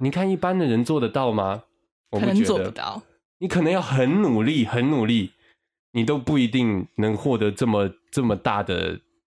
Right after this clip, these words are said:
Speaker 1: 痛苦跟病痛。但我不用，我靠天分。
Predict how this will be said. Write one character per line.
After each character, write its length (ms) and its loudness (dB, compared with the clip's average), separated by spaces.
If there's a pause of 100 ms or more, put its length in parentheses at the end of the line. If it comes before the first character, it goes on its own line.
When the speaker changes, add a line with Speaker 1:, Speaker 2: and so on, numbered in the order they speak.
Speaker 1:
痛 240 0
苦 240 -14 (320)
跟 180 -2
病 200 0
痛。 200 -4 (640)
但 140 -2
我 120 -2
不 100 -4
用， 180 -2 (720)
我 80 -8
靠 180 -2
天 200 -2
分。 160 -8